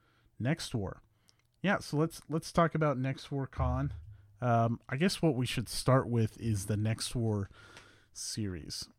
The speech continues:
So this is a redesign of an older game series.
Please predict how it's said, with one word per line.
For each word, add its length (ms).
So 600
this 280
is 160
a 40
redesign 800
of 100
an 100
older 600
game 360
series. 840